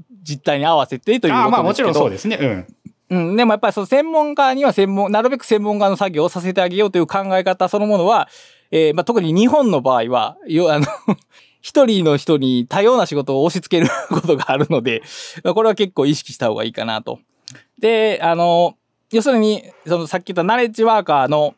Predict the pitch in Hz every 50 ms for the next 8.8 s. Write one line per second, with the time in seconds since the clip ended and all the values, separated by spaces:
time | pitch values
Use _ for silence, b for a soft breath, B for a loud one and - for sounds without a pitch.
0 | _ - 165 - 156 147 143 147 147 190 262 302 302 269 202 175 147 135 123 -
1 | _ _ _ _ _ _ _ - 277 285 262 247 285 311 294 - - - 208 190
2 | 233 233 226 220 220 202 180 160 226 240 208 160 131 120 117 - 143 135 123 -
3 | 139 131 127 131 - 285 359 349 151 - - - 170 165 165 156 151 151 147 190
4 | 214 226 226 220 226 220 220 208 196 180 202 208 208 202 - - 226 226 220 202
5 | 165 - _ - 160 160 170 214 262 262 170 135 120 190 180 165 170 170 175 220
6 | 190 175 151 - 135 131 123 123 123 117 117 117 113 104 104 - 117 123 - _
7 | _ _ - 196 185 175 165 160 156 - 165 151 143 - - 160 151 143 151 147
8 | 147 - - 117 113 104 104 - - 117 151 151 135 117 101 82